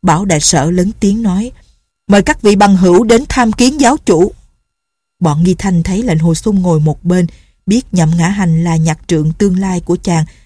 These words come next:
nên lòng nghĩ tuy hai bên chính tà khác nhau, nhưng phải nể mặt chưởng môn mà dùng lễ của kẻ hậu bối để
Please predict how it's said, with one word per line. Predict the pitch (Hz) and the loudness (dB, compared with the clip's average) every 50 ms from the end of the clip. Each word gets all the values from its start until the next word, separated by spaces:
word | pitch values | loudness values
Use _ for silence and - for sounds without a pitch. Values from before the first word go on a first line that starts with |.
| _ _ - | _ _ -4
nên | 220 226 226 214 208 | -2 0 0 0 0
lòng | 196 190 175 160 156 | 0 0 0 2 2
nghĩ | 165 160 147 165 208 233 - - _ _ - | 2 0 0 -2 -6 -8 -12 -16 _ _ -4
tuy | - 208 202 | -2 0 0
hai | 180 190 185 175 | 0 0 0 0
bên | 185 185 180 170 | 2 2 0 0
chính | 165 - 185 208 269 - - | 0 -2 -4 -4 -4 -6 -6
tà | 180 160 151 147 | -4 -4 -4 -4
khác | - - 208 220 - - | -6 -8 -10 -10 -6 -2
nhau, | 196 185 175 170 170 - - _ _ _ - | -2 0 0 -2 -4 -6 -12 _ _ _ -2
nhưng | - 196 185 175 170 175 - | 0 2 2 2 0 -4 -4
phải | - 143 143 180 | -4 -4 -4 -2
nể | 185 190 151 165 | -2 -2 -2 -2
mặt | 208 226 - - - | -2 -4 -6 -4 -2
chưởng | - 175 185 220 | -2 -2 -2 0
môn | 233 220 220 214 202 - - _ _ - | -2 -2 -2 -2 -4 -6 -10 _ _ -4
mà | - 196 190 185 | 0 0 0 0
dùng | 180 165 185 175 170 | 0 2 2 2 2
lễ | 170 170 143 - 127 - | 2 2 0 -2 -4 -4
của | - - 170 180 | -2 -2 -2 -2
kẻ | - - 160 151 | 0 -2 -4 -2
hậu | 208 185 170 151 151 | -2 -4 -4 -4 -2
bối | 156 170 175 180 202 233 | -2 -2 -2 -2 -4 -4
để | 240 220 170 156 | -2 -2 -2 -2